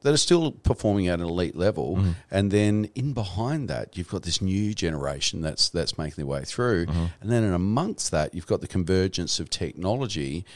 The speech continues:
Speaker 1: and then some of these influences making their way into the sport and making a, a real positive impact in the sport, like Ryan Bowen,
Speaker 2: Mm-hmm.
Speaker 1: um, for instance. You know, Ryan isn't a world champion arm wrestler,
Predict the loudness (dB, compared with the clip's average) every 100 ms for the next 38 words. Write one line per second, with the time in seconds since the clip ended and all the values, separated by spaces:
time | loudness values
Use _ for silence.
0 | -20 -2 0 2 2 2 0 0 0 2
1 | 2 0 2 2 0 0 0 0 -4 -4
2 | -4 -4 -4 -4 -2 -2 -2 -4 -6 -4
3 | -2 0 0 -2 0 2 4 2 -6 0
4 | 2 4 4 2 -2 0 0 0 0 -2
5 | -4 -4 -2 -2 -4 -4 -6 -6 -4 -4
6 | 0 0 -2 _ _ _ _ -6 -4 0
7 | 2 2 0 0 0 2 2 2 0 -4
8 | -6 -2 -2 -4 -8 -6 -4 -2 -2 -2
9 | -6 -10 -20 _ _ -2 0 2 2 2
10 | -2 -2 -4 -4 -6 -6 -6 -6 -6 -4
11 | -2 -4